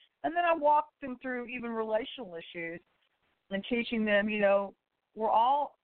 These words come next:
a pearl. We're all a, a great pearl from the Lord, and <clears throat> we need to guard our hearts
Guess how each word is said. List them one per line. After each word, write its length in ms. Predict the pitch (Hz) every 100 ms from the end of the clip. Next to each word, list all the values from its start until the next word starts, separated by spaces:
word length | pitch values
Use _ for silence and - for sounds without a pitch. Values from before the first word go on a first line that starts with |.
| _ _ -
a 60 |
pearl. 420 | - - 233 196
We're 100 | 180
all 220 | 185 220 214
a, 340 | 208 _ -
a 20 |
great 300 | 185 196 196
pearl 480 | - 226 240 190 175
from 100 | -
the 60 | 185
Lord, 440 | 185 196 233 180 -
and 160 | 208 208 _ _ _ _ _ 233 -
<clears throat> 300 | 269 247 214
we 80 | 254
need 180 | 285 220
to 60 |
guard 560 | 190 208 233 277 247 196 _ _ _ _ _ _ _ _ _ _ _ -
our 140 | 269
hearts 360 | 196 214 269